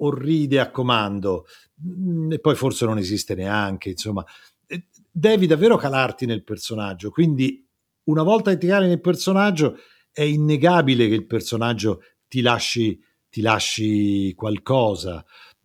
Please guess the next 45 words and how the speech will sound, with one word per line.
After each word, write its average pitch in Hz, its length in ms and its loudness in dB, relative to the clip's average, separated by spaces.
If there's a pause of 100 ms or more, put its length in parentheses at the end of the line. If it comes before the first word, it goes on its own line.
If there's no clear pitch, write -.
Ehm, 127 800 -4 (140)
i-, - 260 -12
in 202 160 2
una 247 160 4
intervista 196 460 0
che 170 100 4
feci 175 280 2
anni 160 260 2
fa 113 300 2 (300)
con 143 200 0
una, 143 520 4 (380)
con 139 160 -4
una 151 140 2
giornalista 123 600 0
della, 110 360 0
della 117 300 2
Nazione, 104 540 -4
mi 123 80 0
ricordo 170 280 2
lei 175 100 4
mi 170 100 4
disse, 156 360 0 (180)
e 135 80 -12
ci - 140 -2
rimase 147 560 2 (580)
co-, - 200 -16
come 139 220 -4
dire, 127 220 2
sconcertata, 117 920 -2 (340)
disse: 185 220 -2
"Ma 208 120 2
tu 269 200 -2
cosa 170 260 2
vorresti 156 460 -2
fare?" 98 440 -4 (440)
Eh, 226 300 -10
le 247 120 -2
dissi: 220 240 0
"Io 233 60 2
voglio 208 200 2
fare 202 280 -2
u-, 202 340 -6
una, 196 340 0
una 190 160 0
telenovela, 123 840 -4